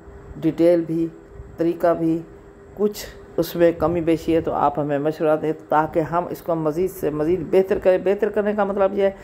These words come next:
जो चीज़ हक, ये ज़कात मुस्तहिक, बेवा, यतीम, गरीब, मस्कीन, उन तक पहुंचनी चाहिए। बस हमारा ये मकसद होता है। तो आगे बढ़ें, हाथ बढ़ाएं।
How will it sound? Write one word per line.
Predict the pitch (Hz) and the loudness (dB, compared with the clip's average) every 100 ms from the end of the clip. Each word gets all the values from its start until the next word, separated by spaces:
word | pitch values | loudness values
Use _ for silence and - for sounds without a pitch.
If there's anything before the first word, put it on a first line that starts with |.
| - - - - | -18 -20 -18 2
जो | 190 | 2
चीज़ | 190 185 175 | 4 -2 -4
हक, | 156 156 - - - - 143 | -6 -6 -8 -20 -20 -16 -10
ये | 160 190 | 2 2
ज़कात | 160 160 170 - - - - - - - - 165 | 4 0 0 -2 -4 -12 -20 -20 -20 -20 -12 2
मुस्तहिक, | 190 190 - 156 - - - - - - - - - - - | 2 2 -2 2 0 -2 -16 -20 -20 -20 -20 -20 -20 -20 -16
बेवा, | 156 170 170 170 175 143 | 2 4 6 4 2 0
यतीम, | 147 135 156 165 165 - - - - - - - - - - | -4 -4 -6 -6 -10 -18 -20 -20 -20 -20 -20 -20 -20 -12 4
गरीब, | 165 170 170 | 6 6 4
मस्कीन, | 151 147 - 170 160 - - | 2 -2 -4 -4 -4 -4 -2
उन | 208 | 0
तक | 202 165 - | 4 2 2
पहुंचनी | 143 135 135 | -4 -2 -8
चाहिए। | 127 127 147 - - | -6 -6 -8 -10 -6
बस | 147 156 160 | -2 0 0
हमारा | 147 147 143 139 | 2 4 2 2
ये | 156 | 0
मकसद | 135 - 120 | 0 -4 -6
होता | 139 - | -4 -4
है। | 170 - - - - - | -6 -6 -20 -20 -20 0
तो | 190 208 208 - - - | 2 2 -2 -16 -10 -2
आगे | 147 175 170 | 0 2 2
बढ़ें, | 165 170 175 165 - | 2 0 -2 -6 -4
हाथ | 147 156 - | 0 0 0
बढ़ाएं। | 151 156 160 160 | -2 0 -2 -2